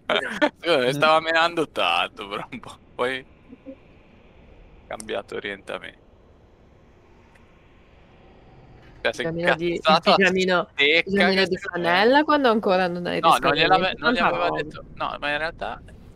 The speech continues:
Speaker 1: in realtà tanto non ha detto nulla, ha detto solo il pigiama, non ha detto, non ha fatto nessuna battuta, però lui già l'ha <laughs> presa male.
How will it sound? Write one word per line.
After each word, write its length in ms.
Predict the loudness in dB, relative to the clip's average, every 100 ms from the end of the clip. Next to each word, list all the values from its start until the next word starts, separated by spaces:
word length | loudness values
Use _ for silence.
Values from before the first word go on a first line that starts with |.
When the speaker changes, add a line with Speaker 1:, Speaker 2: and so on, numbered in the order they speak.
| -20 -20 -20 -20 -12
Speaker 1:
in 160 | -6 -2
realtà 420 | -2 0 -2 0
tanto 280 | 0 0 -2
non 160 | -2
ha 60 | -2
detto 260 | -2 -2 -4
nulla, 420 | -4 -8 -2 2
ha 20 |
detto 180 | 2 0
solo 220 | 0 0
il 80 | 0
pigiama, 720 | -4 -8 -6 -8 -8 -10 -12 -12
non 160 | -4 -2
ha 100 | 0
detto, 360 | -2 -2 -4
non 200 | -4 -2
ha 120 | -2 -2
fatto 220 | -4 -8
nessuna 360 | -8 -4 -4
battuta, 500 | -2 -4 -4 -8 -6
però 220 | -4 -2 -2
lui 200 | -2 -4
già 220 | -2 0
l'ha 140 | 0
<laughs> 0 | -4 -14
presa 240 | -6 -4
male. 480 | -2 -2 -2 -4